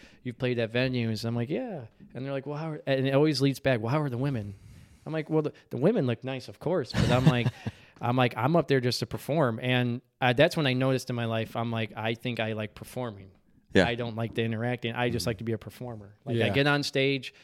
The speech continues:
Speaker 1: I see it as I'm doing my job, I get off
Speaker 2: Mm-hmm.
Speaker 1: for the next guy.
Speaker 3: Hundred percent.
Speaker 1: So fast forward to that, let's say twenty sixteen to twenty twenty, I, I started doing wedding gigs. And wedding gigs is my forte because for me, it's a variety of music, not just E D M,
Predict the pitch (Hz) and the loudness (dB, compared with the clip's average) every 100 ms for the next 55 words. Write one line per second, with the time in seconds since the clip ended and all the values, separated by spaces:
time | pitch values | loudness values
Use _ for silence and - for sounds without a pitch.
0 | _ 131 139 143 131 127 120 117 131 127 | _ -2 0 2 2 0 -4 -2 -2 -2
1 | 113 113 113 107 104 101 95 - - 85 | -4 -4 -4 -8 -10 -12 -14 -20 -8 -6
2 | 78 71 - - 123 117 110 - - - | -4 -8 -10 -6 -4 -4 -6 -10 -14 -16
3 | - _ 117 104 110 - 98 - - - | -20 _ -4 -4 -6 -6 -6 -8 -10 -6
4 | 117 113 110 104 _ _ _ _ _ _ | -2 -2 -4 -10 _ _ _ _ _ _
5 | _ _ - - 131 131 - 127 127 - | _ _ -20 0 2 2 4 4 4 2
6 | 117 135 147 127 - 120 - 127 117 - | 2 4 6 4 2 0 0 -2 -2 -4
7 | 123 - 117 107 - 117 107 - 135 131 | -8 -8 -6 -4 -2 0 0 2 4 4
8 | 123 113 117 117 - 123 117 113 110 127 | 2 0 0 -2 0 -2 0 -2 0 0
9 | 123 113 104 98 101 - - _ _ - | 0 -4 -8 -12 -12 -14 -16 _ _ -12
10 | 117 113 147 147 135 139 120 117 120 123 | -4 2 2 2 2 2 0 -2 2 2
11 | 120 120 113 - 117 113 107 110 - 113 | 2 -2 -2 0 0 0 -2 -4 -4 -2
12 | 110 107 104 98 - 110 107 113 123 123 | 0 0 -4 -6 -8 -6 -2 0 2 2
13 | 113 104 - - - - 120 - 104 104 | 0 -4 -12 -20 -8 -2 -2 -2 -4 0
14 | 104 113 131 143 147 147 151 147 110 113 | 2 2 2 -2 -6 -4 -6 -6 -4 -4
15 | 113 113 - 117 110 110 113 120 127 | -2 -2 -2 -8 -8 -10 -10 -10 -12